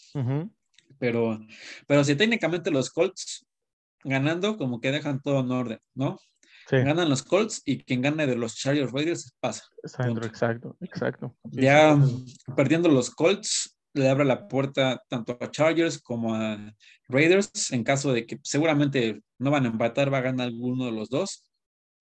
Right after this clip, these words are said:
Speaker 2: Tendría que ganar forzosamente los Acereros o los Ravens, ¿no?
Speaker 1: Ajá, sí.
Speaker 2: Para,
Speaker 1: Na-,
Speaker 2: ya ahí entran, entran otras matemáticas ahí.
Speaker 1: Ujú, sí,
Speaker 2: Eh, que también
Speaker 1: cien por ciento.
Speaker 2: hubo ahí unas matemáticas muy,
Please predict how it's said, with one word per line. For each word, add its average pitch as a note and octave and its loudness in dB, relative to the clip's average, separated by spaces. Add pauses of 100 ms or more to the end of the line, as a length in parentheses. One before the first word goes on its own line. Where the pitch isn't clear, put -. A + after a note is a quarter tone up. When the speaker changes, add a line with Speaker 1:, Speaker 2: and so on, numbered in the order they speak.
(580)
Speaker 2:
Tendría C3+ 2
que C#3 -2
ganar C3 -2
forzosamente A#2+ -4
los G#2 -10
Acereros C#3 -2 (160)
o D#3 -2 (220)
los A2 -4
Ravens, B2+ -2
¿no? C#3+ -8 (220)
Speaker 1:
Ajá, B2 -2 (480)
sí. - -4 (840)
Speaker 2:
Para, G#2 0 (240)
Speaker 1:
Na-, - -8
Speaker 2:
ya C#3+ 4
ahí D3+ 4
entran, C#3+ 4
entran D3+ 4
otras D3+ 4
matemáticas A#2+ -2
ahí. G#2+ -4 (180)
Speaker 1:
Ujú, C3 -2 (140)
sí, - -2
Speaker 2:
Eh, B2+ 4
que D#3 4
también - 2
Speaker 1:
cien - 2
por D#3+ 6
ciento. G3+ 6
Speaker 2:
hubo F#3 8
ahí F3+ 10
unas F3 4
matemáticas C#3+ 2
muy, C#3 2